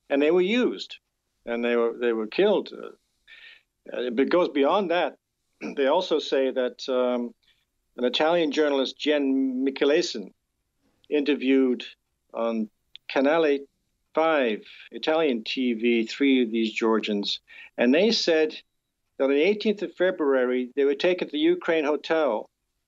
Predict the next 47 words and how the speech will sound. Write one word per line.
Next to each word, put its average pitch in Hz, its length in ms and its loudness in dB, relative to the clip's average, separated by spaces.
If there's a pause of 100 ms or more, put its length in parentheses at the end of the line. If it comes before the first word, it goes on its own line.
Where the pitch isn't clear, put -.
(280)
and 143 140 0
they 147 120 2
met 185 300 0
there 180 440 2
with 160 320 0 (600)
a 151 100 0
member 180 320 2
of 165 60 -2
the 165 80 2
U 170 160 4
S 160 140 -2
Army's 151 420 0
one 160 180 0
hundred 147 340 0
first - 300 -2
Airborne 151 400 0
Division, 113 480 -4 (800)
who 143 140 4
they 165 180 4
said 151 280 0
gave 151 180 2
them 135 140 -2
orders 131 280 -2
what 123 260 -2
to 117 60 -10
do 160 340 0 (220)
and 113 140 -4
who 143 140 2
to 120 80 -2
shoot. - 420 -2 (1040)
And 135 200 4
they 135 100 4
were 135 140 4
ran-, 151 300 2
they 147 80 0
were 139 80 2
ordered 151 260 0
to 139 80 -8
randomly 160 420 -2
target 151 380 -2
people, 151 320 -4
protesters 165 600 -2
and 127 120 -10
peace 143 240 -4
alike, 127 340 0
to 120 80 -10
create 135 400 -2